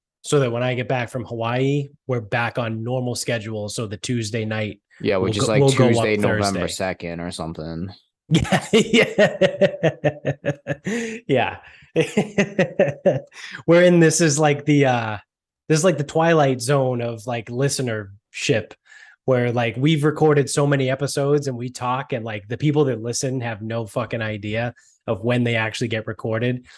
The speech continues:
Speaker 1: I think today's episode that came out was, um,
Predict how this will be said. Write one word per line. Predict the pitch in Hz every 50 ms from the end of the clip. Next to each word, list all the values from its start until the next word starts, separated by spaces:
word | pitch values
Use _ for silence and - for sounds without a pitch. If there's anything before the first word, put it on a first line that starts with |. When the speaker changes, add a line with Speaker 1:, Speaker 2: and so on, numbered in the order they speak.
| _ -
Speaker 1:
I | - 143
think | 139 180 170 -
today's | - 147 147 160 180 180 139
episode | 147 139 139 131 - - 131 127 127 123 123 117
that | 123 117 -
came | - - 131 123 120
out | 120 123 120 120 120 - _ _ _ _ _ _ _ -
was, | - 123 127 123 120 -
um, | 123 117 113 110 113 110 110 110 104 101